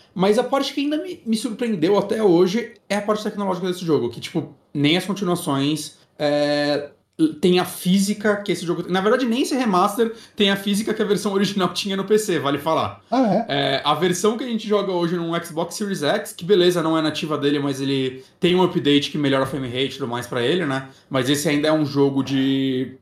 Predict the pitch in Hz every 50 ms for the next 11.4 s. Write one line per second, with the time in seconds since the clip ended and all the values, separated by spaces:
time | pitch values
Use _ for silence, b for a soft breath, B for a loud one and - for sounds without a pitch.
0 | _ _ - 147 139 143 - 143 127 113 143 135 139 139 135 - 139 135 131 127
1 | 127 127 123 - 131 123 - - 139 123 131 165 220 208 - - _ _ _ -
2 | 110 104 127 120 110 110 120 143 143 196 143 135 120 120 127 135 - 147 135 120
3 | 120 120 - 135 127 110 B B B B - 131 120 - 139 131 120 139 127 123
4 | 120 123 120 123 123 120 117 - 147 123 120 117 113 110 120 135 160 208 254 -
5 | 139 127 117 - - 123 110 107 - - - 117 104 - 104 92 - _ - 139
6 | 143 143 143 156 - - _ _ - 165 151 131 135 139 - - - - - 156
7 | 127 143 202 226 185 143 160 214 208 - 160 131 127 117 110 120 135 170 240 302
8 | 302 - _ _ _ _ _ _ _ - - 139 135 131 131 135 123 131 156 156
9 | 170 170 151 139 - 139 127 127 143 160 202 220 233 226 226 208 180 180 175 180
10 | 160 - - 170 151 185 240 247 233 208 190 185 175 165 151 160 156 151 151 143
11 | 143 143 - 139 135 156 151 -